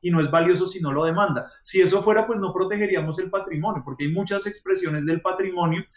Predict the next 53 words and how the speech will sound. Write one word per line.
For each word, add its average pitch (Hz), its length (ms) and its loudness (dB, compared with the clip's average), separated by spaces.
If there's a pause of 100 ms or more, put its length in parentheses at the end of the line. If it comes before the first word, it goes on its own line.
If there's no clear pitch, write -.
(120)
que 175 80 2
no 165 100 4
tienen 170 260 0
un 185 140 -4
valor 190 320 6
económico 180 580 2
o - 120 -2
que 165 80 -2
es 160 60 0
muy 180 160 2
difícil 208 580 -2
medir 143 320 0
su 170 100 -6
valor 160 300 2
económico, 147 600 -4 (200)
pero 175 180 0
que 180 80 2
sabemos 156 340 0
que 196 80 -2
son 151 200 -2
valiosas 160 500 0
en 170 100 -6
sí 139 160 -8
mismas, 120 500 -8
¿no? 131 180 -12
Y - 80 -12
por 156 160 2
eso 147 120 0
mismo 170 300 -2
ya 170 80 2
hay 170 140 0
que - 80 -2
protegerlas. 165 680 -2 (220)
No 190 160 4
importa 214 840 2
si - 180 -8
generan 160 460 0
o 190 100 -2
no 151 260 0
ingresos 175 680 0 (220)
o 165 80 -2
si 180 120 -4
generan 151 440 -2
o 180 100 0
no 147 320 2 (140)
utilidades, 175 800 2
sino 165 240 -6
que 160 80 -4
son 143 200 -2
valiosas 160 520 2
en 151 100 -8
sí 151 140 -12
mismas, 160 420 -12